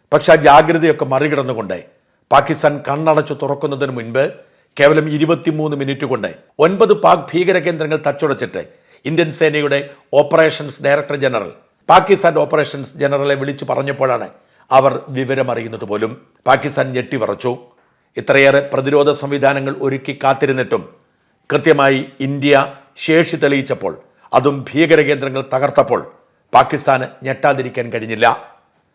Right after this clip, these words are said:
പാകിസ്ഥാൻ പക്ഷേ എന്നിട്ടും പാഠം പഠിച്ചില്ല. അവർ അപ്പോൾ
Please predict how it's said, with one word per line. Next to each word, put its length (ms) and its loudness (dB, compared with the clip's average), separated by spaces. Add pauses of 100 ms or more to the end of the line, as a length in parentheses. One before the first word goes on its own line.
(260)
പാകിസ്ഥാൻ 440 4
പക്ഷേ 220 -2
എന്നിട്ടും 380 -4 (140)
പാഠം 360 -6
പഠിച്ചില്ല. 420 -2 (760)
അവർ 160 8
അപ്പോൾ 280 6